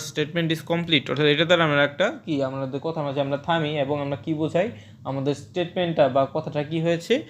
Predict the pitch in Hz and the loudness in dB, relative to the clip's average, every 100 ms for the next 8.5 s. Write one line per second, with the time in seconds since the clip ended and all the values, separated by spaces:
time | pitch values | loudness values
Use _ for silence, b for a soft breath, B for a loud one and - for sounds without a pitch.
0 | B - 202 214 214 214 196 151 123 - | B -2 4 4 4 2 4 2 0 -4
1 | 120 117 143 160 165 185 170 165 180 226 | -8 -4 2 4 4 4 4 4 2 2
2 | 294 139 127 131 127 139 - 147 143 139 | 0 -4 0 0 0 -6 -4 -4 0 0
3 | 135 143 - 151 131 147 139 135 - 131 | -2 -8 -8 -6 -6 -4 -2 -2 -4 -8
4 | - 143 135 131 - 143 202 - 147 123 | -6 -4 -4 -4 -2 0 2 4 2 2
5 | - B B - 143 147 143 139 139 135 | -6 B B -6 0 2 2 -2 -2 -2
6 | 131 131 135 131 180 285 - - 147 131 | -2 -2 -2 -2 -6 -6 -14 -8 -4 -2
7 | 131 127 175 185 170 165 160 147 127 123 | -2 -2 -4 0 2 2 0 2 2 0
8 | 123 123 117 117 117 | -2 -2 -2 -4 -6